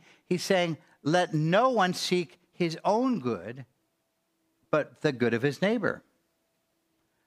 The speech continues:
So now we're introduced to a whole new question in life. And the question is, does this build up other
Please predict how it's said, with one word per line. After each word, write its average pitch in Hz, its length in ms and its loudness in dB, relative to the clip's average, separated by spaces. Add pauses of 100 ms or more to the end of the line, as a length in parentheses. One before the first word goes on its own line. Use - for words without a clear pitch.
(120)
So 185 200 0
now 226 320 4
we're 247 180 0
introduced 202 640 -2
to 202 100 2
a 196 140 0
whole 208 280 0
new 226 280 0
question 160 560 -2
in 127 100 0
life. 117 460 0 (760)
And 156 160 0
the 151 60 0
question 202 640 -4
is, 123 480 -2 (760)
does 160 440 -2
this 143 340 -4
build 123 400 -2
up 120 220 -4 (120)
other 127 300 -6